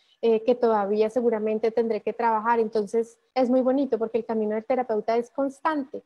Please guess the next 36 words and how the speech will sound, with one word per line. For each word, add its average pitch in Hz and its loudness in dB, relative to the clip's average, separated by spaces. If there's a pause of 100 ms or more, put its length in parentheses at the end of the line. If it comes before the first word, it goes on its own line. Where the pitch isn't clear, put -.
siempre. 262 0
Es 233 4
más, 269 0
uno 233 0
tiene 262 -2
que 277 -2
mirarse 233 0
más. 247 -2
El 240 -6
que 233 -8
crea 220 -2
que 262 -2
ya 240 -2
está - -6
por 254 -2
encima 240 -4
de 226 -6
todo 233 0
el 226 0
mundo, 254 -2
ese 269 -2
es 262 -2
el 262 -2
que 269 -2
más 214 -6
tiene 233 -2
que 254 0
ir 233 0
a 226 -2
revisar, 226 -2 (220)
que 247 2
todavía 240 2
tiene 233 2
bastante 233 -2
que 247 4
trabajar. 247 -2